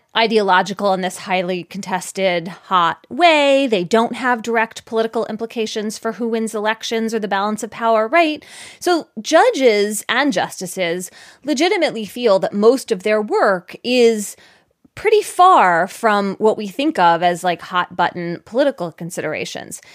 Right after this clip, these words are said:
It's just that the <laughs> cases that we all care about do, you know, in some way affect elections that matter to our lives. They are inflected heavily by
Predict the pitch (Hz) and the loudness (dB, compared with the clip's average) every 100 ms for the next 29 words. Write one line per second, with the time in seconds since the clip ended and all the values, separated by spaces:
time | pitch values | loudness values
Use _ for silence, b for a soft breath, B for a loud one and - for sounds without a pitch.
0 | B B 320 - - 392 - 359 - 302 | B B -2 -2 -4 -4 -2 -4 0 -2
1 | - - 415 440 359 320 - 202 285 330 | -2 0 2 2 0 0 0 -2 -2 0
2 | - 240 226 294 208 165 135 85 - - | 2 2 0 -4 0 0 -2 -6 -8 -14
3 | B B - 339 330 294 277 B B - | B B 2 4 6 2 -2 B B -6
4 | 226 175 120 156 - _ _ 247 233 - | 0 0 0 -2 -6 _ _ -2 -2 0
5 | 233 214 196 - 185 185 - 180 156 156 | 0 2 0 0 -4 -6 -4 -6 -4 -6
6 | - - 82 180 208 214 208 202 196 202 | -6 -10 -10 -8 -6 -2 0 0 -2 -4
7 | 175 175 165 69 64 - 202 180 240 262 | -2 0 -2 -4 -6 -10 -12 2 4 4
8 | 254 202 233 220 180 - 196 190 - 185 | 2 2 4 4 2 0 -6 -8 -4 -4
9 | - 175 156 156 - 202 185 147 143 160 | -4 -6 -6 -6 -8 -4 -4 -4 -6 -4
10 | 170 156 156 160 | -2 0 2 0